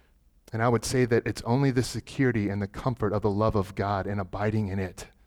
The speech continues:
that can sustain us, that gives us worth, that gives us meaning, not something earned, something given. Verse nine, again, "As you,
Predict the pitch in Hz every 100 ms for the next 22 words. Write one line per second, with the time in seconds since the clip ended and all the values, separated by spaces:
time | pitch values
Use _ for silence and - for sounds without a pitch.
0 | _ _ - 113 110 - 107 - 104 87
1 | 87 - 104 120 110 101 110 110 104 95
2 | 104 107 101 101 - 104 92 101 127 -
3 | 135 120 101 92 90 - 113 120 101 95
4 | 90 - _ _ _ _ _ _ _ _
5 | _ _ _ _ _ _ _ 127 113 -
6 | 117 110 104 98 113 107 104 98 113 107